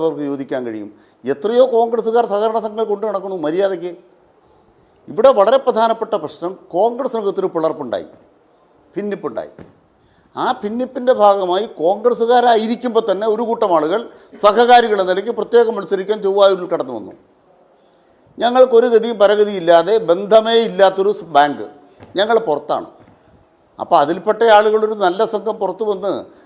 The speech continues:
സഹകാരികളായിട്ട് മത്സരിച്ചാൽ ആ ബാങ്കിൻ്റെ നല്ല കാര്യത്തിന് അവർക്ക് പിന്തുണ കൊടുക്കാൻ ഞങ്ങൾ തയ്യാറായി. അത്രേ ഞങ്ങൾ ചെയ്തിട്ടുള്ളൂ. ഇതുമായി ബന്ധപ്പെട്ട വോട്ടെടുപ്പ് വന്നു,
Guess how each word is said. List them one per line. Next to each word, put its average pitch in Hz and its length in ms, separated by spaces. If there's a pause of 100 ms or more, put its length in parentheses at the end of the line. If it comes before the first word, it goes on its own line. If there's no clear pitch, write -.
(220)
സഹകാരികളായിട്ട് 208 760
മത്സരിച്ചാൽ 170 500 (400)
ആ 185 40 (160)
ബാങ്കിൻ്റെ 233 440
നല്ല 208 140 (100)
കാര്യത്തിന് 233 360
അവർക്ക് 226 280
പിന്തുണ 226 320
കൊടുക്കാൻ 240 360
ഞങ്ങൾ 240 160 (100)
തയ്യാറായി. 233 440 (1200)
അത്രേ 226 260
ഞങ്ങൾ 226 220
ചെയ്തിട്ടുള്ളൂ. 202 440 (880)
ഇതുമായി 240 380
ബന്ധപ്പെട്ട 196 380 (120)
വോട്ടെടുപ്പ് 190 440
വന്നു, 95 140